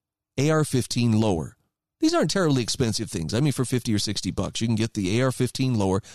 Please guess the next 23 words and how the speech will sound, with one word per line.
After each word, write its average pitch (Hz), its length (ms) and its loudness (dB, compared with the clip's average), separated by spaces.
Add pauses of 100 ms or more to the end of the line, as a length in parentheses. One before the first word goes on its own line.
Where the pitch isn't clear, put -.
(120)
That's 135 240 -2
the 170 80 -4
part 156 220 2
that 165 120 -2
counts 131 340 -2
as 135 140 -4
the 147 80 -2
firearm. 107 560 0
That's 113 220 -2
the 120 60 -8
part 117 240 -2
that 123 120 -4 (220)
has 113 240 -2
to 147 80 -4
be 143 100 -2
bought 113 300 0
through 123 280 2
a, 113 40 -2 (100)
through - 540 -2
an 117 120 0
F 120 200 -2
F 131 180 0
L. 78 300 -6